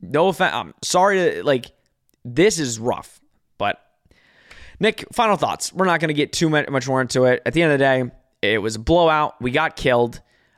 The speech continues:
Uh, we got one bye week, which is gonna be this week. We get a bye week. Um, and then we got Oklahoma after that. But we'll give our midseason breakdown this week. But kinda give your final thoughts on this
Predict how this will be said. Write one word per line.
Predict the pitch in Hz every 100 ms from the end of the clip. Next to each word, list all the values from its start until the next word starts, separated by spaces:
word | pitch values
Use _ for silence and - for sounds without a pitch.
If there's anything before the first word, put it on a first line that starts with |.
| _
Uh, | 110 110 107 101
we | 127
got | 123 110
one | 120 196
bye | 180 170
week, | 175 220 -
which | 139
is | 143 120
gonna | 131
be | 123
this | 123 -
week. | 180 196
We | 127
get | 120
a | 110
bye | 135 143
week. | 156 151 - _ _ _ _
Um, | - 117 113 110 82 71 82 - _
and | 123 127
then | 127 123 120 117 117 113 - -
we | 117
got | 120
Oklahoma | 143 139 131 147 139
after | 131 - 131
that. | 135 139 143 _ _ _ _ _
But | 117 120
we'll | 131 165 160
give | 156
our | 147
midseason | 131 139 151 - 156 139 135 123
breakdown | 127 139 120 135 127 120 120 117 113 _ _ _ -
this | 127 -
week. | 120 113 101 - - -
But | 123 113
kinda | 139
give | 139 151
your |
final | 147 165 151
thoughts | 156 143 -
on | 135
this | 123 - -